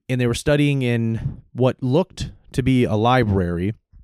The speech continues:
And these, uh, a couple of African American girls come in and they say,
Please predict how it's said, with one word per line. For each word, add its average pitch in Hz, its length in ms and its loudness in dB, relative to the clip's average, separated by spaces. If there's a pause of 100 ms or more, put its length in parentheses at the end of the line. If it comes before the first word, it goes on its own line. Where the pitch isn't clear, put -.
(720)
And 127 480 -2
these, 123 480 0
uh, 117 260 -2
a 117 40 -4
couple 147 360 0
of 113 120 -2
African 127 380 -2
American 117 440 -4
girls 143 440 2
come 120 300 -4
in 156 320 0
and 120 140 -4
they 120 100 -2
say, 123 280 -2